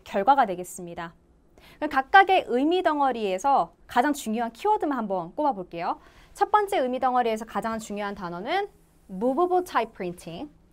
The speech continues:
두 번째 의미 덩어리에서 가장 중요한 표현은 literate, uneducated, 그 다음 또 이를 가능케 한 reading printed books,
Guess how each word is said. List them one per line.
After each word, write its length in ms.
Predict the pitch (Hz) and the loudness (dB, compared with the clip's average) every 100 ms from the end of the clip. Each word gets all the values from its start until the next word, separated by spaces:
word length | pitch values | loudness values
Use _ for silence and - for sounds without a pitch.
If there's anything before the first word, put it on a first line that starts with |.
| _ _ _ - _ _ | _ _ _ -20 _ _
두 120 | - | -2
번째 300 | 302 381 359 | 0 0 0
의미 220 | 302 247 277 | 0 0 0
덩어리에서 520 | 269 247 240 226 240 | 0 2 0 -2 -6
가장 360 | - 196 247 247 | -4 -4 -2 -6
중요한 340 | 214 214 214 | -8 -6 -6
표현은 560 | 214 208 190 254 381 359 | -6 -6 -4 -4 -4 -4
literate, 800 | 208 202 214 190 202 359 381 - - _ - | -4 -2 0 0 0 -2 -6 -14 -20 _ -8
uneducated, 1120 | 233 262 302 220 220 220 233 220 247 339 370 - _ _ _ _ _ _ | -4 -2 -2 -4 -4 -4 -8 -4 -2 -2 -4 -12 _ _ _ _ _ _
그 100 | - | 0
다음 320 | 294 - 196 - - | 2 4 0 -6 -6
또 100 | 247 | -4
이를 320 | 233 320 381 | 0 2 2
가능케 540 | - 220 269 311 294 277 | -2 -4 -2 -4 -4 -2
한 220 | 349 403 - - | -2 -2 -10 0
reading 440 | 240 262 320 285 | 2 2 0 -2
printed 440 | - 285 285 262 190 | -6 -6 -6 -8 -8
books, 460 | 175 165 - - | -10 -12 -14 -18